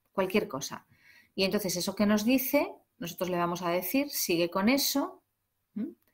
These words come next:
Y vamos a seguir el hilo de lo que le vaya viniendo, sea lo que sea, hasta que el material que va viniendo ya empieza a ser de tonalidad positiva. Entonces, ahí llegamos a esas otras redes de memoria positivas y entonces volvemos a ver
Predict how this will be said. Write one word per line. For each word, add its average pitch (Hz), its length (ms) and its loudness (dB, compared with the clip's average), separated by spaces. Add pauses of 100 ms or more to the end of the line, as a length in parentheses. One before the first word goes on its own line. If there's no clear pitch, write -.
(340)
Y 226 100 4
vamos 262 300 4
a - 20 4
seguir 254 560 2
el 202 180 0
hilo 269 220 2
de 254 80 2
lo 190 120 2
que 196 80 -2
le 180 100 2
vaya 180 240 0
viniendo, 151 580 -6
sea 226 300 4
lo 196 120 2
que 170 100 -6
sea, 156 380 -10 (680)
hasta 247 420 2
que 302 320 0 (280)
el 190 160 0
material 190 640 4
que 160 120 -6
va 170 140 -2
viniendo 254 640 2 (300)
ya 196 120 4
empieza 202 360 0
a 220 40 0
ser 247 400 0 (140)
de 185 140 -2
tonalidad 170 500 -2
positiva. - 580 -12 (720)
Entonces, 190 460 -2 (380)
ahí 180 160 4
llegamos 190 460 2
a 156 100 -2
esas 170 560 -4
otras 170 320 -2
redes 170 260 0
de 170 80 -2
memoria 175 440 -2
positivas 269 580 0
y 202 60 -6
entonces 208 240 -2
volvemos 190 560 0
a 190 60 -2
ver 214 280 0